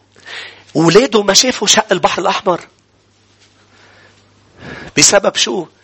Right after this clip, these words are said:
بسبب إنه صفورة بتقرف من الدم. وببيت بيي أنا مش هيك بيصير الموضوع.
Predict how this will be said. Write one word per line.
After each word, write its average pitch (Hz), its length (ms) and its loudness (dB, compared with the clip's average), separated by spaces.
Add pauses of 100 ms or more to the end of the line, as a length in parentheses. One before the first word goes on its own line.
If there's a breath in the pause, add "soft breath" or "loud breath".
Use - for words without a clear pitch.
(680 loud breath)
بسبب 233 400 2
إنه 190 500 2 (120)
صفورة 214 1040 0 (1300 soft breath)
بتقرف 214 420 2
من 180 120 -8
الدم. 180 440 -2 (2500 soft breath)
وببيت 151 580 2
بيي 202 460 0
أنا 180 460 0 (680)
مش 180 240 2
هيك 254 220 4
بيصير 135 420 -8
الموضوع. 113 440 -6